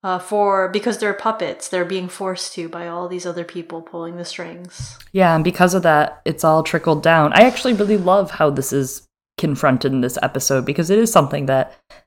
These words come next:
Speaker 2: George doesn't tell us, because you have to kind of assume that this has just come from corruption and, you know,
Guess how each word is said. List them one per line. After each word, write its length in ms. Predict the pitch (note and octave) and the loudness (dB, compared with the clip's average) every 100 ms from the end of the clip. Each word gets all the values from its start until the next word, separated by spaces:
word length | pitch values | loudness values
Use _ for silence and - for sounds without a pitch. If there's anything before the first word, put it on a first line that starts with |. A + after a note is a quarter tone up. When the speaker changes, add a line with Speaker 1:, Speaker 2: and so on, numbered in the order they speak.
| _ - | _ 0
Speaker 2:
George 320 | F#3 F#3+ F3 | 4 4 4
doesn't 300 | E3 D3 C3+ | 2 2 -2
tell 260 | - C#3 | 0 4
us, 280 | B2 C#3 - | 6 4 0
because 400 | - C#3 C#3 C3+ | -6 -4 -4 -4
you 80 | C#3 | 0
have 180 | C3 - | 0 0
to 80 | - | -2
kind 180 | C3 | 0
of 100 | B2+ B2+ | 0 0
assume 540 | - - D3+ B2 C3 | 0 2 2 2 -2
that 140 | C#3+ | -6
this 140 | C3 B2 | -6 -6
has 120 | C3 | -6
just 200 | - B2+ | -6 -6
come 220 | - B2 | 0 0
from 400 | A#2 B2+ A#2 C3 - _ _ - | 0 0 0 -2 -10 _ _ -8
corruption 680 | D#3 C#3 - D3+ B2+ B2 B2+ | 0 0 2 -2 0 0 -2
and, 160 | A#2 - _ _ - - | -4 -8 _ _ -20 -12
you 80 | - | -8
know, 180 | - C#3 | -8 -10